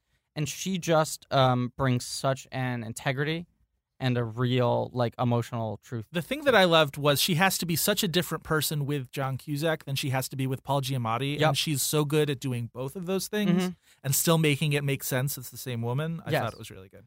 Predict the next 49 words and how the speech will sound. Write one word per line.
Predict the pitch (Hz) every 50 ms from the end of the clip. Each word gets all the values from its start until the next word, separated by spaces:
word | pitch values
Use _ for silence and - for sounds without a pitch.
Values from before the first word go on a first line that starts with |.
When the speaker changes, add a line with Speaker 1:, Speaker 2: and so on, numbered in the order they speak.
| _ -
Speaker 1:
W-, | 170 175 - - 143 190
yeah, | 175 175 127
what | - 170 190
I | 208
like | 202 208 220 220
about | 247 226 233 -
the | 196
performance | 190 - - 196 180 175 165 - -
is | 147 131
they | 160 151
sort | - - 185 180
of | 165 -
set | - 160
up | 147 -
this | - 139 - -
thing | 151 139
of | 131 117
her | 123 123
backstory | - - 113 123 - - - 135 123 117
being, | 107 117 117 120 120
like, | 117 117 113 110 _ _ -
a, | 123 120 120 110 -
a | - 113
former, | - _ - 123 120 113 113 113 110 107 - -
like, | 117 113 110 107 107
beauty | 123 123 113 117
queen | 110 - - 117 110 110 110 - - - _ -
Speaker 2:
Yeah. | 131 127 92 - - _
Speaker 1:
who | - 127
now | 123 117 117 113
works | 110 120 113 - -
at | - -
a | -
car | - - 147 127 120
dealership. | 113 123 117 98 90 - - - - - - - -
Speaker 2:
Yes. | 139 143 113 - - - - _ _ _ _ -
Speaker 1:
And | 143 143 139 131 127 123 117 - -
she | - - 165 156 131
has | - - 151 143 139 143 131 - -
this, | - 135 123 - -
like, | 131 117 -
ferocity | - - 135 139 160 160 - - - 117
that | 120 113 -
comes | - 127 120 117 127
out | 120
in | 113 120
defending | 117 110 - - 180 180 170 156
him | 147 131 123 117
that | 113 -